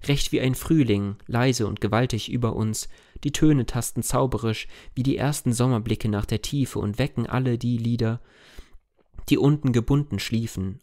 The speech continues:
und die Quellen und Blumen und uralte Erinnerungen und das ganze eingefrorene, schwere, stockende Leben wird ein leichter, klarer Strom, auf dem das Herz mit rauschenden Wimpeln den lange aufgegebenen Wünschen fröhlich wieder zufährt. So hatte die allgemeine Lust auch Florion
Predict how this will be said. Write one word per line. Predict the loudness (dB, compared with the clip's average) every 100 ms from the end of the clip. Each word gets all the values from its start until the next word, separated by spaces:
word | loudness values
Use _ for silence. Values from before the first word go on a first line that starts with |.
| -4
und | 0
die | 0
Quellen | 2 2 4 2
und | -2 2
Blumen | 4 4 2
und | -2
uralte | -2 0 0 0
Erinnerungen | 0 2 2 2 0 -2 -4 -8 -6
und | 2
das | 2 4
ganze | 2 2 0 2
eingefrorene, | 2 4 2 2 2 2 0
schwere, | -4 0 2 4 0 -6
stockende | -4 -2 0 0 0
Leben | 2 2 2 0 -2 -10 -20 -4
wird | -2 0
ein | 2
leichter, | 4 4 2 -4
klarer | -2 0 0 -2
Strom, | -4 2 2 4 0 -6 -18 -16
auf | -4
dem | 2 2
das | 2 2
Herz | 2 2 0
mit | -2 2
rauschenden | 2 2 2 2 4
Wimpeln | 2 2 0 0
den | 2
lange | 2 2 0
aufgegebenen | 0 -2 0 2 2 2 0 2
Wünschen | 0 0 -6
fröhlich | -4 2 2 2 -2
wieder | -2 -2
zufährt. | -2 -8 -6 -8 -8 -10 -14 -18 _ _ _ _ _ _ _ _ -6
So | -2
hatte | -2 0
die | -2 0
allgemeine | 0 2 2 2 2
Lust | 0 -4 -4
auch | -6 -4
Florion | 0 0 2 0 0 -2